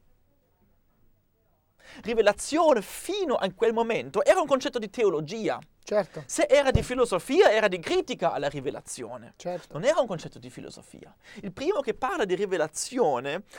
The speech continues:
Speaker 1: nella filosofia è, come sappiamo, praticamente Heidegger. Poi Schelling aveva già qualche intuizione, come
Speaker 2: Mhm.
Speaker 1: sappiamo, però, eh, ma Heidegger cosa fa? Fa una, eh, filoso-,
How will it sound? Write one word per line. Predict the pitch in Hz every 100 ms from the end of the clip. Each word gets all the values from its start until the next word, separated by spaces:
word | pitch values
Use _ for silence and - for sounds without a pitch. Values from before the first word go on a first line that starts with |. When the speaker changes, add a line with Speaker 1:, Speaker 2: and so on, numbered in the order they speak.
| -
Speaker 1:
nella | 160 156
filosofia | - 175 156 - 170 240
è, | 196
come | 156 139
sappiamo, | 143 - 151 151
praticamente | 135 139 139 143 151 170 151 147
Heidegger. | - 160 143 160 135 110 - - _ _ _ - - -
Poi | - 190 - -
Schelling | - 240 254 190
aveva | 156 156 180 151
già | 151
qualche | - 143 135 151
intuizione, | 151 147 135 - 165 139 127
come | 135
Speaker 2:
Mhm. | -
Speaker 1:
sappiamo, | 170 165 156 143 175 247 - - -
però, | 214 269 202
eh, | 156 143 147 143 143 _ -
ma | - - 381
Heidegger | 381 190
cosa | 151 147 135
fa? | 147 170 220 _
Fa | - 320
una, | 311 226 -
eh, | 101 -
filoso-, | - 208 185